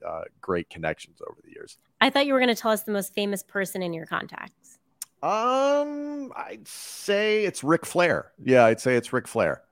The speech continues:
Speaker 2: Whoa.
Speaker 1: Yeah, Rick's, Rick's a great guy. Rick's a great guy. He's, uh, he's a good time, always.
Speaker 2: What, eh, what is he, is he like how he seems?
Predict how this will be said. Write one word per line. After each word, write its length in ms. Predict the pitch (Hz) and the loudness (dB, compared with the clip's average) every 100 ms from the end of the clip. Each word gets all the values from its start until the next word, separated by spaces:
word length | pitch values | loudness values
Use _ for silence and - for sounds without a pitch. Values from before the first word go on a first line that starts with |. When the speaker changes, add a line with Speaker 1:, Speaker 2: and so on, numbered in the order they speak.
| _ _ _ _ _ _ _ | _ _ _ _ _ _ _
Speaker 2:
Whoa. 800 | - 240 285 330 233 185 208 226 - | 2 6 10 10 8 6 0 -6 2
Speaker 1:
Yeah, 260 | 113 107 95 | 6 8 6
Rick's, 400 | 117 175 - - | 6 6 4 0
Rick's 280 | 120 160 - | 6 6 8
a 60 | 165 | 6
great 240 | 143 131 | 8 8
guy. 320 | 107 80 80 - | 6 2 -2 2
Rick's 280 | 113 117 - | 4 4 0
a 40 | |
great 260 | 127 110 90 | 2 2 2
guy. 260 | 87 69 | -2 -2
He's, 280 | 78 95 87 | -4 -6 0
uh, 180 | 101 92 | 2 2
he's 140 | 101 | 0
a 60 | 104 | -2
good 180 | 92 90 | -4 -2
time, 320 | 104 76 69 | -2 -2 -4
always. 460 | 85 85 76 - - _ _ _ | -2 -2 -2 -8 -16 _ _ _
Speaker 2:
What, 480 | 202 233 240 240 - _ | 2 4 6 4 -4 _
eh, 160 | 254 247 | -2 0
what 300 | 233 226 220 | 0 0 0
is 160 | 226 202 | -2 -2
he, 120 | 240 | -4
is 120 | 214 | -2
he 100 | 226 | 0
like 260 | 202 196 202 | 2 2 0
how 260 | 208 196 | -2 -2
he 180 | 190 196 | -4 -6
seems? 440 | - 196 294 330 | -4 -2 -2 -4